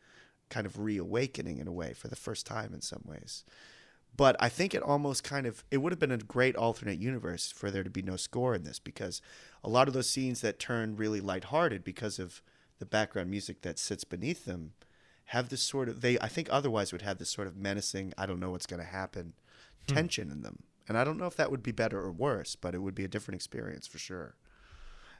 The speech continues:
Speaker 1: Um, so I would say it kind of, it kind of does split the line,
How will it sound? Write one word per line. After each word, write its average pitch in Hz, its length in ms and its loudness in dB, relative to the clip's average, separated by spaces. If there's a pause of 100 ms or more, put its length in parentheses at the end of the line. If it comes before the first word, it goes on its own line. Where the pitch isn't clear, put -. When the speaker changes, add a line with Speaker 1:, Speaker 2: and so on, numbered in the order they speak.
(380)
Speaker 1:
Um, 101 300 -4
so 185 140 4
I 170 100 10
would 175 100 4
say 170 200 6
it - 100 0
kind 151 260 2
of, - 200 -6
it 139 120 0
kind 175 180 0
of 139 60 0
does 135 180 4
split - 280 -2
the 110 80 -2
line, 104 420 0